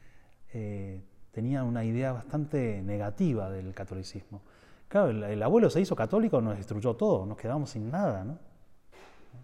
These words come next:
Ahí todavía, todavía quedan parte de la familia muy anticatólica.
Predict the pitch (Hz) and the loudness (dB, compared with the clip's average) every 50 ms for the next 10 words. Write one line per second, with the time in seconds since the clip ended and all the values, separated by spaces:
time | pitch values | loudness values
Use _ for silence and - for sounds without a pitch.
0 | - - - - - - - - - - - - - - - - - 131 123 127 | -20 -20 -20 -20 -20 -20 -20 -20 -20 -20 -20 -20 -20 -20 -18 -12 -8 -6 -4 2
1 | 147 147 185 196 170 - - - - 139 156 202 202 202 - 208 202 156 120 113 | 4 6 6 6 6 4 0 -2 2 4 4 4 4 4 4 4 6 6 4 4
2 | 113 110 107 - - 127 139 131 - - 113 107 107 110 110 - 117 113 117 110 | 2 0 -4 -6 -4 -2 -2 -2 0 0 -2 0 0 -2 -2 -2 -2 -2 -2 0
3 | 107 113 123 143 - - - - - - - - - - 135 156 202 214 196 156 | 0 0 0 0 -2 -6 -18 -20 -20 -20 -20 -18 -8 0 4 6 6 6 6 6
4 | 123 110 120 104 110 101 - 131 123 113 104 98 123 139 | 4 2 0 0 -2 0 2 2 0 0 0 -2 -4 -6